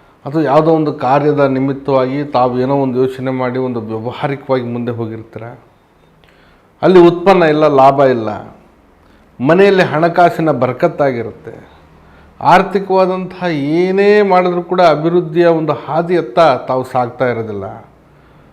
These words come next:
ಅನುದಿನ ಅನುಕ್ಷಣ ಕೂಡ ಹಣಕಾಸಿನಲ್ಲಿ ಯಾರಾದರೂ ಸಾಲ ಕೊಡ್ತಾರಾ, ಯಾರಿಂದನಾದರೂ ಸಹಾಯ ಆಗುತ್ತಾ,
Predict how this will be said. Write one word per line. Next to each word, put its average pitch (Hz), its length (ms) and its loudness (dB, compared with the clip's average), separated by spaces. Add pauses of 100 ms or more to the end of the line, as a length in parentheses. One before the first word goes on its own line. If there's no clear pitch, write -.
(360)
ಅನುದಿನ 202 440 2
ಅನುಕ್ಷಣ 190 680 0
ಕೂಡ 185 300 -4
ಹಣಕಾಸಿನಲ್ಲಿ 165 920 -2
ಯಾರಾದರೂ 135 460 2
ಸಾಲ 123 300 -2
ಕೊಡ್ತಾರಾ, 110 720 -6 (580)
ಯಾರಿಂದನಾದರೂ 131 680 0
ಸಹಾಯ 127 440 2
ಆಗುತ್ತಾ, 110 640 0